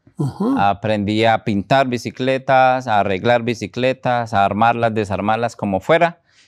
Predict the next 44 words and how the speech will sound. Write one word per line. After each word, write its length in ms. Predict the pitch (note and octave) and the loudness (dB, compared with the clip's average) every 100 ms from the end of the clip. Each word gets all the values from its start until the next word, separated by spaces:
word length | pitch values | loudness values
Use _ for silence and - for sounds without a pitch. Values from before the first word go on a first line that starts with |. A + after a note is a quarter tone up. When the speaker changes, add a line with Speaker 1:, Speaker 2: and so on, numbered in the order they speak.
| - | -4
Speaker 2:
Y 160 | A#2+ | 0
así 480 | A2 G#2 G2+ - A#2+ | 2 2 0 -2 -4
conseguía, 760 | - B2+ A#2+ A2+ G2+ A2 A#2 A2+ | -2 -4 -2 -4 -2 0 0 0
pues, 280 | G#2 F#2 - | -8 -8 -8
dinero 540 | G2 G#2 C3 D#3+ F#3 _ _ | -4 -2 0 -2 -6 _ _
para 520 | F#2 F2+ E2+ E2+ - - | -14 -12 -12 -14 -16 -12
cosas 300 | - G2+ A2+ | -6 -2 -2
del 140 | A2 G#2 | -2 -2
colegio 560 | B2+ C3 D3 D3 E3+ - _ _ - | 0 0 0 -2 -6 -8 _ _ -14
y 80 | - | -10
conseguí 360 | A#2 G#2+ G#2 A2 | -8 -4 -2 0
mi 140 | A#2 | -2
primera 300 | A2+ G#2+ G#2+ | -4 -6 -8
bicicleta. 500 | A2 A#2+ C3 C3 - _ _ - | -10 -10 -12 -12 -20 _ _ -14
Speaker 1:
Sí. 200 | - G#2+ | -4 0
Speaker 2:
Ahí 180 | A3 A#2+ | 2 2
en 180 | A#2 B2+ | 0 0
eso. 220 | C3 G3+ | 0 0
Speaker 1:
¿Y 40 | |
qué 120 | F3 B3+ | 2 2
otra, 200 | D4 B3 | 2 4
y 100 | A3 | 4
en 100 | G#3 | 4
qué 80 | B3+ | 2
otras 220 | C4+ B3+ | 2 2
cosas 280 | B3+ A#3+ A#3 | 2 2 2
más 160 | C4 | 2
trabajaste, 600 | C4 G#3+ E3 D3+ - D3+ | 2 -2 0 -4 -6 -6
Milton? 480 | C3 C3 B2+ - B2 _ _ - | -4 -4 -6 -8 -12 _ _ -4
Speaker 2:
Eh, 500 | B2+ B2 B2 B2+ B2 B2 | 2 4 4 4 4 4
Speaker 1:
Qué 60 | |
Speaker 2:
los 140 | C3+ C3+ | 4 4
Speaker 1:
interesante. 20 | |
Speaker 2:
maniquís 680 | C#3 C#3 C3+ D3+ G#3+ B3 - _ _ | 4 4 4 2 0 -2 -10 _ _
que 120 | - | 0
Speaker 1:
Sí. 40 | F3+ | 4
Speaker 2:
están 260 | D3+ C3 | 4 4
en 140 | D3+ D3+ | 4 4
los, 460 | D3 C3 A2 G2+ | 4 4 2 -2
las 240 | G#2 G2+ - | -4 -6 0
tiendas 380 | C3 C#3 D3+ C#3+ | 0 2 0 0
de 100 | A#2+ | 0
ropa, 380 | C#3+ D3+ C3 C#3 | 0 0 -2 -2
Speaker 1:
Sí. 420 | E3+ D3+ B2+ | -2 0 0